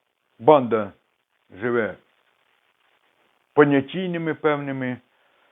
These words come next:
уявленнями, і тому вони, власне кажучи, для того, щоб бути головною державотворюючою спільнотою Російської Федерації, не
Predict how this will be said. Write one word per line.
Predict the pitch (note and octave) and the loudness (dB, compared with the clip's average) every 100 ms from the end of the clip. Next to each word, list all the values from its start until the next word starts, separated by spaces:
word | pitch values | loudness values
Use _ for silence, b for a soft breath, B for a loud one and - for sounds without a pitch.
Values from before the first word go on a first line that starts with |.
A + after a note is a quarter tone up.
| _ _ _ _ _ _ | _ _ _ _ _ _
уявленнями, | D3 D3 D#3 C#3 C3 C3 B2 A#2+ A2+ F#2 _ _ _ _ _ _ _ _ _ _ | 2 8 8 8 4 -4 -6 -6 -10 -12 _ _ _ _ _ _ _ _ _ _
і | A#2+ A2+ G2+ D2+ - | -4 -2 -2 -6 -6
тому | B2+ D3 D#3+ A#2 - _ _ _ _ _ _ _ _ _ _ _ _ _ _ | -4 -2 -2 -4 -10 _ _ _ _ _ _ _ _ _ _ _ _ _ _
вони, | A#2 D3 | -2 0
власне | B2 A#2 B2 A2+ | 2 2 2 0
кажучи, | - A2+ G#2+ - A#2 F2+ D#2 | -10 -8 -8 -10 -10 -10 -12
для | G#2 | -12
того, | G#2 G#2+ G2+ | -10 -8 -8
щоб | - F2+ F#2 F2 | -8 -10 -8 -8
бути | F2 A2+ G#2+ | -6 -6 -4
головною | G#2 G#2+ A2+ A2 G2 | -4 -2 -4 -4 -4
державотворюючою | G2+ F#2 G#2 G2+ G#2 G2 F#2 - F2+ | -4 -4 -4 -4 -6 -6 -8 -14 -18
спільнотою | - G#2+ F#2+ F2 F2+ | -12 -10 -10 -10 -10
Російської | F#2+ - F#2 - F#2 | -12 -12 -18 -16 -14
Федерації, | G#2+ G#2 C#3+ C#3+ - G#2+ b b b b | -10 -2 0 -2 -6 -16 b b b b
не | A#2 B2+ | -8 -6